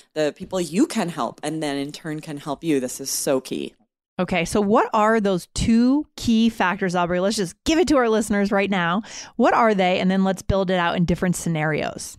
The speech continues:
Speaker 1: Yeah, let's do it. So first, you have to consider the setting, right? The situation, the scenario. Where are you? And that
Speaker 2: Okay.
Speaker 1: is going to help you know how formal, um, your conversation will be.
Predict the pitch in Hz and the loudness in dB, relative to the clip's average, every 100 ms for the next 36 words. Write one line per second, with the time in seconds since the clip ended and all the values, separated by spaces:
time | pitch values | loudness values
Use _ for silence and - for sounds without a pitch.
0 | - 147 135 160 - 165 131 - 202 185 | -8 -4 -2 -2 -2 0 0 0 -2 -2
1 | - - 269 220 - - - 190 151 151 | -4 0 2 2 0 -4 -4 -4 -2 -4
2 | - 202 214 208 175 160 151 156 - - | -6 -2 0 0 0 -2 -2 -4 -4 -4
3 | 139 131 95 - _ _ _ - 139 151 | -4 -4 -6 -12 _ _ _ -8 -6 -6
4 | - 165 156 - - 175 196 170 151 - | -6 -10 -6 -4 -4 -2 2 2 2 -2
5 | 143 139 - 160 143 143 143 127 104 113 | -6 -6 -6 -6 -4 -2 0 -2 -2 -6
6 | _ _ 156 180 180 196 - 175 185 175 | _ _ -4 -2 0 -2 -4 -2 0 0
7 | 127 113 120 196 - 160 147 135 165 165 | -2 -2 -2 -2 -2 -2 -4 -2 -2 0
8 | 190 214 196 202 208 175 - 147 139 117 | -2 -2 -4 -4 -6 -6 -6 -6 -4 -4
9 | 123 180 185 _ 175 156 - - 180 170 | -4 -4 -6 _ -4 -4 -6 -4 0 0
10 | 120 147 202 _ _ _ _ - 156 147 | 0 -2 -4 _ _ _ _ -6 -4 -2
11 | 143 156 151 - 160 151 151 175 196 135 | -4 -4 -6 -4 -6 -6 -6 -8 -8 -6
12 | 117 98 73 67 | -6 -8 -10 -16